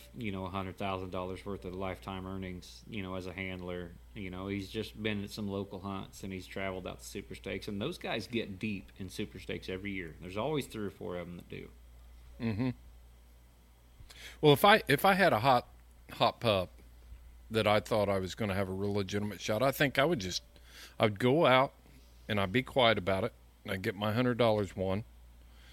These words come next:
Speaker 2: and just sit back.
Speaker 1: Yeah.
Speaker 2: And, and not enter him into a bunch of stuff where all the handlers have time to, to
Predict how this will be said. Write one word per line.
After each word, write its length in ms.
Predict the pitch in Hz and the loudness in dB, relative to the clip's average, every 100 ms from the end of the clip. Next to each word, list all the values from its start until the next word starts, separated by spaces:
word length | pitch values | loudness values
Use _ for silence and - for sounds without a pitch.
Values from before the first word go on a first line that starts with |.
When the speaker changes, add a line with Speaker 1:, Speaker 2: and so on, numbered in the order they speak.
| - - - - | -20 -20 -20 -2
Speaker 2:
and 200 | 107 95 | 0 2
just 220 | 101 - | 0 0
sit 180 | 113 95 | 0 0
back. 400 | 110 120 - - - - - | 0 0 -6 -16 -20 -20 -12
Speaker 1:
Yeah. 140 | 110 104 | -2 0
Speaker 2:
And, 240 | 98 92 - | 0 -2 -2
and 340 | 104 98 95 | 0 2 2
not 360 | 101 117 139 - - | 4 6 6 4 2
enter 300 | 123 123 120 | 2 4 6
him 160 | 120 113 | 4 4
into 180 | 107 | 4
a 60 | 107 | 2
bunch 280 | 95 117 117 | 4 4 2
of 60 | 123 | -2
stuff 340 | - 110 101 - | 4 4 4 0
where 160 | 101 | 2
all 140 | 107 117 | 4 6
the 120 | 110 | 4
handlers 540 | 123 117 113 104 - - - - - | 4 2 2 0 -4 -12 -20 -20 -20
have 260 | - 110 101 | 0 0 2
time 360 | 127 117 113 104 | 4 6 4 2
to, 280 | - 104 95 - | 2 2 2 -2
to 300 | - 101 95 | 0 2 0